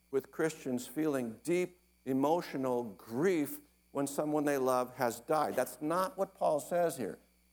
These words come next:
He says, "I don't want you to grieve as people who are hopeless do." There's a different kind of grief among those who are without hope. Verse fourteen.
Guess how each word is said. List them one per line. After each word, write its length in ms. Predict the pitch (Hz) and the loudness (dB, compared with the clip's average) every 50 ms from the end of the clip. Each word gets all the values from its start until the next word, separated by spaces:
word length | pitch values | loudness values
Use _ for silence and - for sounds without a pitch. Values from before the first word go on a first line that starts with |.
| _ - | _ -4
He 100 | 143 147 | -4 -4
says, 800 | 147 - - - 202 226 208 185 143 135 135 151 151 151 - - _ _ _ _ _ - | -4 -4 0 2 2 4 4 6 4 4 4 2 -2 -6 -10 -14 _ _ _ _ _ -4
"I 120 | 135 143 147 | -2 -2 -2
don't 440 | 143 135 185 196 240 240 226 - | 2 2 4 4 4 2 2 0
want 420 | 151 165 170 170 175 160 - - - | 2 2 2 2 2 -2 -4 -4 -2
you 120 | 160 160 | -2 -2
to 200 | 160 - - 143 | -2 -4 -6 -6
grieve 840 | 123 113 117 120 127 151 175 185 180 151 127 113 113 123 127 127 - - _ _ _ - - | -6 -6 -8 -4 -2 -2 0 2 2 2 2 2 2 0 0 -2 -4 -10 _ _ _ 0 2
as 200 | 135 139 - - - - | 2 2 0 -2 -6 -6
people 340 | 196 185 185 202 185 156 | -4 -4 0 2 0 0
who 220 | 127 156 156 151 143 | 2 0 2 4 4
are 200 | 139 135 123 - - | 4 2 0 -2 0
hopeless 540 | - 147 147 147 - - 120 107 - - - - - | 2 2 2 2 0 0 0 0 0 -2 -10 -8 -2
do." 320 | 107 101 95 82 71 - - _ _ _ _ _ _ _ - | 0 0 0 0 -2 -6 -12 _ _ _ _ _ _ _ -8
There's 100 | 127 147 | -4 0
a 40 | |
different 260 | 160 196 190 226 214 - | 0 2 2 0 -2 0
kind 280 | 185 208 208 208 190 | 2 2 2 2 2
of 120 | 170 127 113 | 0 0 0
grief 520 | 139 139 127 104 80 - - - - - - _ _ _ _ _ _ _ _ _ _ _ _ _ _ _ _ _ _ _ _ - | 2 2 2 2 0 -4 -10 -14 -18 -18 -20 _ _ _ _ _ _ _ _ _ _ _ _ _ _ _ _ _ _ _ _ -6
among 260 | 123 131 135 135 135 127 | 0 0 2 2 2 2
those 240 | 143 139 139 131 | 2 2 2 0
who 260 | - 143 131 127 - - - - | 0 0 0 -2 -2 -4 -2 2
are 140 | 131 131 | 2 2
without 460 | 123 131 123 - - 120 120 107 - - | 4 2 0 0 0 0 0 0 0 -2
hope. 360 | - 123 107 90 - - - - | 0 2 2 2 0 -4 -12 -6
Verse 260 | 120 143 160 156 - | 0 2 2 2 2
fourteen. 500 | - - 147 139 135 - - 131 110 - | 2 2 2 2 2 2 0 0 0 -2